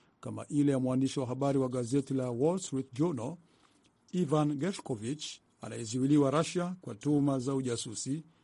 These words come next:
ambazo anakanusha. "Vita vya uhuru wa vyombo vya habari, vita vya kuachiliwa kwa Ivan, ni vita vya uhuru wa kila mtu," mchapishaji wa Wall Street Journal, Alma Latour,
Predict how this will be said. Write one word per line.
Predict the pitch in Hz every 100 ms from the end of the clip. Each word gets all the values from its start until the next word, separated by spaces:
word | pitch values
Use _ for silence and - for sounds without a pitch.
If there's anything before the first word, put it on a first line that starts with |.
| _ -
ambazo | 110 117 139 127 139
anakanusha. | 151 143 139 123 113 - 104 - _ _ _ _ _ _ -
"Vita | 123 165 - 190
vya | 160 156
uhuru | 147 165 156
wa | 143
vyombo | 127 147 143
vya | 127
habari, | 127 135 160 170
vita | 170 107 151 160 143
vya | 139
kuachiliwa | 139 127 147 143 135
kwa | 131 -
Ivan, | 175 139 147 240 -
ni | - 98
vita | 104 139 - 139
vya | 123 131
uhuru | 135 123 156 143
wa | 135
kila | - 104
mtu," | 110 147 160 165 165 _ _ -
mchapishaji | 123 - - 117 143 139 131
wa | 127
Wall | 127 151
Street | - 143
Journal, | 113 151 170 120 190 _ -
Alma | 139 139 131 117
Latour, | 104 - 175 185